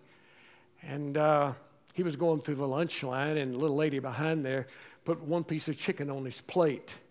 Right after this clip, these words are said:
And the governor looked at it and said, "You know, I, I want two pieces of chicken." And the lady said, "Just one piece of chicken, sir.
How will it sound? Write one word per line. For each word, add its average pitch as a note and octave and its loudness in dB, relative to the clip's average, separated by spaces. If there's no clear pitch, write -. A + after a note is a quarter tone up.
And B2 -12
the B2 -8
governor D3 2
looked D3 0
at D#3 6
it - 4
and D3 -2
said, C3+ -4
"You D3 0
know, D#3 2
I, D3+ 2
I - -2
want D#3+ 2
two A#3+ 4
pieces C3 -4
of B2+ -6
chicken." - -2
And A#2+ -10
the B2 -8
lady C#3+ 0
said, C3 -4
"Just C#3+ -6
one D#3 2
piece C3+ -6
of B2 -10
chicken, B2+ -4
sir. B2+ -6